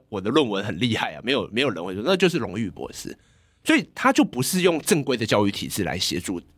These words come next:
就是来获取资源，他等于是用大学的威望，哦，来跟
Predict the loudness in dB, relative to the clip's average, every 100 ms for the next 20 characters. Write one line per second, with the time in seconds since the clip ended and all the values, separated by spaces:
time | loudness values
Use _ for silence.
0 | _ 2 2 4 0 0 -2 -4 -14 -8
1 | -4 -4 -6 -18 _ _ _ -6 -4 -4
2 | -2 4 4 2 -2 -4 -4 -6 -6 0
3 | 4 4 2 0 -6 -14 -10 -4 -4 -2
4 | -2 -2